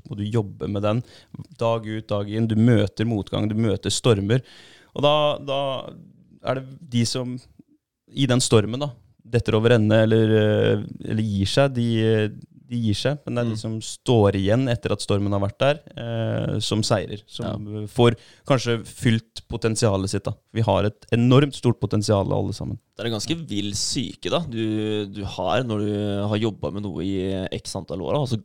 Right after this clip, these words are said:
Speaker 2: går det ikke.
Speaker 1: Mm.
Speaker 2: Det funker ikke, så du er nødt til å starte med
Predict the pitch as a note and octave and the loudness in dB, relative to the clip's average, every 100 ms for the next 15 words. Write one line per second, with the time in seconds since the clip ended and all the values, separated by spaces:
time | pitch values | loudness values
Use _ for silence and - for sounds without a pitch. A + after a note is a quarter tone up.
0 | _ - F#2 - - - - _ _ _ | _ -10 -10 -8 -10 -10 -12 _ _ _
1 | A2 G2+ G#2+ A#2 - C#3 D#2+ - C#2 C3 | -8 -8 -8 -10 -6 -6 -6 -10 -6 -6
2 | A3 B2 A#2+ A2 - - - A#2+ F2 - | -6 -2 -2 -2 -4 -6 -4 -4 -4 -8
3 | - F2+ G2+ G2 F#2 F#2 F#2 | -16 -10 -6 -4 -4 -6 -8